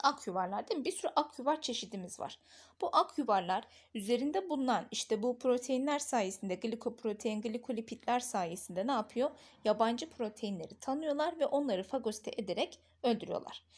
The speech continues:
Peki bu karbonhidratların yapısına baktığımız zaman nasıl bir yapıya sahip?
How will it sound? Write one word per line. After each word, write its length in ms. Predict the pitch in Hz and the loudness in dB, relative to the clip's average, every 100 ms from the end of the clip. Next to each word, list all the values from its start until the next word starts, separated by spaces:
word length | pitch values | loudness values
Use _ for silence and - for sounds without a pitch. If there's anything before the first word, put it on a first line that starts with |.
| - - | -20 2
Peki 380 | 523 523 240 - _ _ - | 2 4 2 0 _ _ -8
bu 60 | |
karbonhidratların 880 | - 453 453 359 247 202 - 208 208 | 2 2 4 2 4 2 2 -2 0
yapısına 400 | 349 - 392 381 | -2 -2 -2 4
baktığımız 500 | 269 262 - 294 277 | 4 4 0 0 2
zaman 300 | 208 240 392 | 0 -2 -2
nasıl 260 | 370 311 214 | -2 -2 0
bir 60 | |
yapıya 340 | 196 - 190 185 | 0 -2 -4 -4
sahip? 380 | - 190 226 | -2 -2 -2